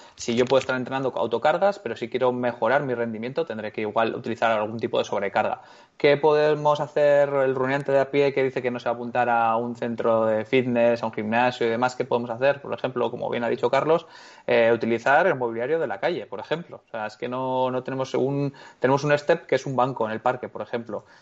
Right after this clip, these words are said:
Podemos hacer, eh, un buen trabajo, puede ser de fuerza, puede ser veinte minutos cuando salimos a correr, o sea, es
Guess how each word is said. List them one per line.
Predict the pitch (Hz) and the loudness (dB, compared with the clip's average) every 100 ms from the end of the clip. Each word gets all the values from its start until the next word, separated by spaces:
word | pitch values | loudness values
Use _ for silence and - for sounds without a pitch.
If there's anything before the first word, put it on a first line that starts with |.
| _ - | _ -4
Podemos | 113 127 | -2 0
hacer, | 139 139 143 160 | 0 4 4 4
eh, | 147 123 120 120 117 | 2 2 0 0 0
un | 120 | -2
buen | 127 131 | -2 -2
trabajo, | 135 135 143 | -2 0 0
puede | 139 139 | -2 -4
ser | 143 | -4
de | 139 | -4
fuerza, | 143 147 147 | -4 -4 -2
puede | 151 143 | -4 -4
ser | 135 131 | -2 -2
veinte | 123 139 139 | 0 0 -2
minutos | 143 147 165 | -4 0 0
cuando | 156 127 | 0 -2
salimos | 120 143 | 0 0
a | 127 | 0
correr, | 110 151 | 2 2
o | 127 | 2
sea, | 113 110 113 | 0 0 0
es | - | -4